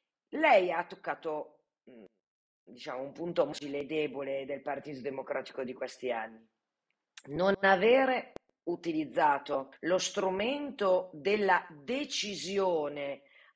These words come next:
allargata a coloro che poi si presentano alle urne a votarci, alle amministrative piuttosto che alle politiche, ha dato l'impressione, e non è solo un'impressione, era proprio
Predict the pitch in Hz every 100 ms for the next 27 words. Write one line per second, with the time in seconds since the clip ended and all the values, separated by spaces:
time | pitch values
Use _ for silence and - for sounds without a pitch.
0 | 175 208 202 180 175 185 233 254 175 165
1 | - 156 180 185 180 135 170 175 151 143
2 | 135 175 170 143 135 135 143 165 147 127
3 | 127 143 143 165 - 139 131 127 131 127
4 | 131 131 - 139 175 156 120 147 139 131
5 | 123 107 120 113 - - 147 - _ _
6 | _ - - - - _ - 190 240 208
7 | 185 180 180 190 185 - 190 156 147 165
8 | 220 - _ _ _ _ _ - 165 160
9 | 175 226 - 156 143 135 127 143 - 139
10 | 117 135 - 151 147 185 196 175